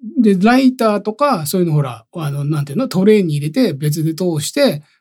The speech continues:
で、自分もそのね、ピンポンって鳴るとこ通って、で、なりませんでした。まあね、ほら、時間ないって分かってるから、その、も-、持たない、なるべく持たないようにしてるじゃん。ほいでさ、荷物通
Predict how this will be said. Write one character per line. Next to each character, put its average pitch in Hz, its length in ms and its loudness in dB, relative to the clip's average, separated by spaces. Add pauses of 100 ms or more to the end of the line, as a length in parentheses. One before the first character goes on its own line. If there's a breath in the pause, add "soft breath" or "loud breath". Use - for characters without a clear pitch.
で、 247 80 2
自 196 180 2
分 202 360 2
も 190 180 2
そ 170 100 -6
の 170 120 -2
ね、 226 240 2
ピ 185 120 -2
ン 175 40 -2
ポ 160 100 -4
ン 156 40 -2
っ - 40 -4
て 135 60 -8
鳴 135 100 -10
る 143 80 -6
と 143 100 -6
こ 123 200 -12 (520)
通 175 160 -4
っ 147 40 -6
て、 185 420 -2 (500)
で、 226 340 2
な 175 180 2
り 180 100 6
ま 160 100 0
せ 160 120 -2
ん 147 60 2
で 117 100 -4
し - 40 -10
た。 - 140 -14
ま 131 140 -4
あ 139 40 -2
ね、 214 140 4
ほ 156 120 0
ら、 123 220 -8 (260)
時 147 120 0
間 165 140 -2
な 165 80 -2
い - 20 -2
っ - 40 -6
て 151 60 -12
分 139 100 -8
か 143 80 -6
っ 143 40 -6
て 147 80 -12
る - 20 -12
か - 60 -14
ら、 - 40 -12
そ 151 100 -6
の、 139 100 -4
も-、 165 160 -2 (100)
持 175 160 0
た 180 120 -2
な 175 80 0
い、 143 80 -2
な 156 160 0
る 208 100 2
べ 175 60 -4
く 175 40 0
持 170 80 0
た 185 100 -2
な 175 60 0
い - 20 -2
よ 127 40 -4
う - 40 -6
に 110 40 -14
し - 80 -12
て 147 60 -10
る 127 60 -14
じ 104 60 -20
ゃ - 600 -6
ん。 269 40 4
ほ 285 40 2
い 277 40 2
で 247 60 6
さ、 240 100 4
荷 262 180 8
物 311 220 8
通 196 180 -2